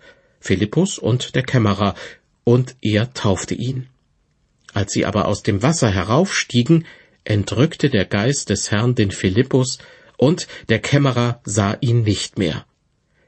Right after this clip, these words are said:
Er zog aber seine Straße fröhlich." Wenn Sie sich an die Ereignisse in Samaria zurückerinnern,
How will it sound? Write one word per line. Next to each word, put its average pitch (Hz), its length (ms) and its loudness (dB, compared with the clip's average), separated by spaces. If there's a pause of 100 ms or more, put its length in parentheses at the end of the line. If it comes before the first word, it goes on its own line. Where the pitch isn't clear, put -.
(160)
Er 135 240 2
zog - 320 2
aber 123 240 0
seine 101 280 0
Straße 98 580 -2
fröhlich." - 680 -2 (1900)
Wenn 139 160 4
Sie 165 100 2
sich 165 220 2
an 139 140 2
die 131 300 6
Ereignisse 127 560 2
in 110 160 0
Samaria 104 800 0
zurückerinnern, 110 1000 -2